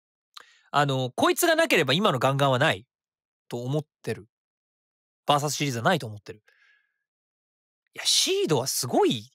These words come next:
ですね。あの、昔、何度でも言いますけど、僕はシード大っ嫌いでした。放送当時。「なんだよ、これ」って。それは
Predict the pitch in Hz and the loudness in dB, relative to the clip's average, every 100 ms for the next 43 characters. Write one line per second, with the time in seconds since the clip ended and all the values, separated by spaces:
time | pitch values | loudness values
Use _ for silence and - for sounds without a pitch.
0 | _ - 135 120 104 107 _ _ _ _ | _ -10 -10 -8 -10 -12 _ _ _ _
1 | - 117 117 113 113 - _ _ _ _ | -2 -2 0 -4 -4 -8 _ _ _ _
2 | _ _ _ _ 135 156 285 311 151 - | _ _ _ _ -2 0 4 4 2 -2
3 | _ _ _ _ 160 311 311 294 139 131 | _ _ _ _ 2 2 4 2 2 0
4 | 139 - 110 117 180 - 196 135 185 131 | 0 0 -2 0 2 4 2 0 0 0
5 | - 156 107 101 - - _ _ _ _ | -2 -2 -2 -2 -10 -12 _ _ _ _
6 | _ _ _ _ _ _ - 175 156 147 | _ _ _ _ _ _ 2 2 2 2
7 | 156 113 92 _ _ _ _ _ - 170 | 2 2 -6 _ _ _ _ _ 0 2
8 | 285 302 151 104 - 101 95 _ - _ | 4 4 2 2 -6 -10 -10 _ -20 _
9 | _ _ _ _ _ _ _ - 233 294 | _ _ _ _ _ _ _ -2 2 4
10 | 302 | 4